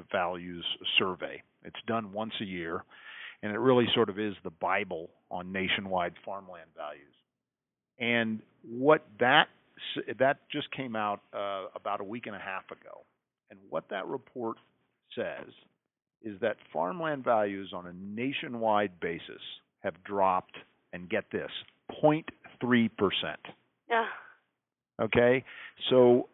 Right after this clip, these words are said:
Speaker 1: all of this sky is falling headlines are really a mischaracterization of what's going on. So now let's take this regionally just for a second. I'm gonna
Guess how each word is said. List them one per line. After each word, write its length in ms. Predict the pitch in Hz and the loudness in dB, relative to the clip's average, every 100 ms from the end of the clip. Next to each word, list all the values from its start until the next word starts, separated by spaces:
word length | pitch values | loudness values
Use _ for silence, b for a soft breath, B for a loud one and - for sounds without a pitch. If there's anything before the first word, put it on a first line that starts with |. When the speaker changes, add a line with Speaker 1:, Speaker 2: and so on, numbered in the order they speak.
| - | 8
Speaker 1:
all 340 | 135 185 202 | 10 12 10
of 100 | 185 | 6
this 160 | 143 131 - | 4 2 0
sky 420 | - 123 120 131 139 123 | 0 2 4 2 2 0
is 60 | - | 0
falling 440 | - 104 110 104 98 | 6 6 6 2 -2
headlines 880 | - 95 87 73 - - - 117 120 - - _ _ _ _ _ - | -4 -4 -6 -10 -12 -14 -16 -12 -8 -8 -10 _ _ _ _ _ 6
are 160 | 110 | 6
really 720 | 107 110 117 143 139 139 131 - _ _ | 6 0 4 6 8 6 4 -6 _ _
a 100 | 107 104 | -4 -2
mischaracterization 1400 | 107 113 131 110 - 123 110 - 95 87 87 82 90 85 | -4 2 2 2 4 8 8 6 -2 0 -2 -2 -6 -8
of 140 | 78 | -6
what's 240 | 85 87 | -6 -4
going 300 | - 92 85 | -4 -6 -4
on. 260 | 85 80 78 B B B B - | -6 -6 -10 B B B B -8
So 60 | 110 | 0
now 300 | 120 156 170 | 6 8 8
let's 140 | 151 - 117 | 2 -2 2
take 200 | 123 - | 2 4
this 160 | 104 92 | 2 2
regionally 760 | 87 92 101 98 95 78 78 78 - | -2 -4 -4 -4 -8 -10 -10 -10 -10
just 160 | 85 85 - | -10 -8 -8
for 120 | 76 | -6
a 40 | 76 | -6
second. 300 | 85 78 92 - | -6 -6 -8 -8
I'm 120 | 117 123 | -8 0
gonna 200 | 127 | 0